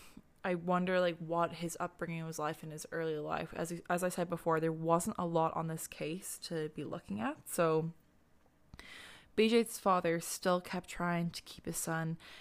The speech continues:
and his life and out of trouble, which is, like, so sweet that he, even though the son is, like, basically messing up this new man's marriage,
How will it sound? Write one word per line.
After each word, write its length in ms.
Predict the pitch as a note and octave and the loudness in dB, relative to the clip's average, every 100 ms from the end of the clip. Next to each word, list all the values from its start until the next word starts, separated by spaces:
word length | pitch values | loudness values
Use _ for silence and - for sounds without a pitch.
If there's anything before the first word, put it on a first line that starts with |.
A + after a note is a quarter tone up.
| - | -6
and 160 | F3+ F3+ | 0 2
his 180 | F3 | 2
life 300 | F3 E3 E3 | 0 0 0
and 80 | D#3+ | -2
out 180 | - E3 | 0 0
of 80 | E3 | 0
trouble, 500 | - F3 D#3+ D#3 D#3+ - - - | -2 -2 0 0 -2 -8 -20 -2
which 260 | F3+ F#3 G3 | 0 0 0
is, 160 | F#3+ | 0
like, 240 | F#3 F#3+ - | -2 -2 -2
so 240 | - A#3 | 2 2
sweet 340 | A#3 - G3 | 0 -2 -2
that 100 | F#3+ | -2
he, 180 | F3+ E3+ D#3+ | -2 -2 -2
even 220 | F#3 G3+ | -2 0
though 140 | G#3 F#3+ | 0 0
the 80 | |
son 300 | F3+ - F3 | -2 -4 -2
is, 180 | E3+ E3+ | -2 -4
like, 400 | D#3+ D#3 - - _ _ _ - - G3+ | -4 -6 -10 -20 _ _ _ -20 -8 2
basically 400 | F#3 - - F#3+ | 2 2 -4 -2
messing 360 | F3 F3 F3 | -2 -2 -4
up 160 | E3 E3 _ | -4 -6 _
this 560 | - E3+ E3 - - - | -6 -2 -2 -2 -6 -6
new 380 | F3+ E3+ E3+ G#3+ | -2 2 4 6
man's 440 | G3+ E3 D3+ D#3+ E3 | 6 4 2 -2 -4
marriage, 640 | D3+ C3 C3+ E3 F3 | -2 0 0 -2 -2